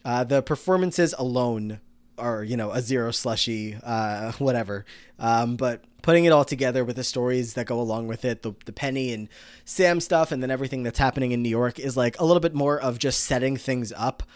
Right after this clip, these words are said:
rather than, you know, actually telling a story. It's, you know, getting the auditions taken care of and kind of moving things along there, getting Rachel in the band.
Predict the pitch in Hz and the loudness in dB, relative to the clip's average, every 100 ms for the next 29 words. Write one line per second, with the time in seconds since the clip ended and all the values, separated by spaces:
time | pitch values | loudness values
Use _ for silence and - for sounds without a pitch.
0 | - _ - 131 123 117 123 113 117 113 | -20 _ -4 0 0 0 -2 -2 -4 -4
1 | 113 107 101 110 - 113 - 117 110 98 | -6 -6 -6 -6 -6 -6 -6 -6 -6 -8
2 | - 107 113 120 90 - 117 101 95 95 | -6 -6 -4 -6 -8 -10 -8 -6 -8 -6
3 | 113 107 101 104 - _ 113 110 127 170 | -6 -4 -6 -10 -16 _ -6 -2 2 2
4 | 156 143 151 139 147 147 139 139 131 127 | 2 0 -2 -2 -4 -2 0 2 2 2
5 | 123 113 104 101 - - - - 139 123 | 2 -2 -4 -8 -14 -20 -12 -2 -2 0
6 | 131 127 127 131 123 120 104 104 131 151 | -2 -2 -2 -4 -4 -4 -6 -6 0 2
7 | 147 131 113 113 120 - 123 107 101 147 | 2 0 -4 -2 -2 -2 -4 -6 -6 -2
8 | 156 151 151 147 | 2 2 0 -2